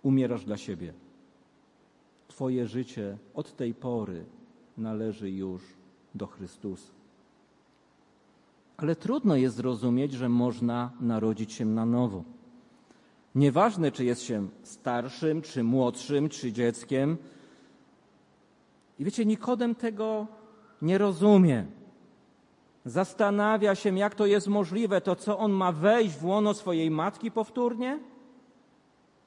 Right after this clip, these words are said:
Ma stać się jakby mniejszy? A Pan Jezus pokazuje, że jeśli człowiek nie będzie wewnętrznie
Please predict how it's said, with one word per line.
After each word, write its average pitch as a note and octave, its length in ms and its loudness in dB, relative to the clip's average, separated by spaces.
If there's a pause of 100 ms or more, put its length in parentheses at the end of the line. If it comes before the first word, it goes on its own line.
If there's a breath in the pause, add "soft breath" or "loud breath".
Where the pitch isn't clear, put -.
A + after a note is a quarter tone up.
(1120)
Ma D#3 120 0
stać G3+ 260 -2
się G#3+ 100 -2
jakby E3+ 320 0
mniejszy? G3+ 800 -2 (4000)
A D3 40 -20
Pan E3 200 -8
Jezus G#3+ 280 -6
pokazuje, G3+ 640 -6
że G3+ 180 -6
jeśli G#3 280 -8
człowiek G3+ 600 -2
nie F#3 180 0
będzie G3 460 -2
wewnętrznie F#3 1080 -4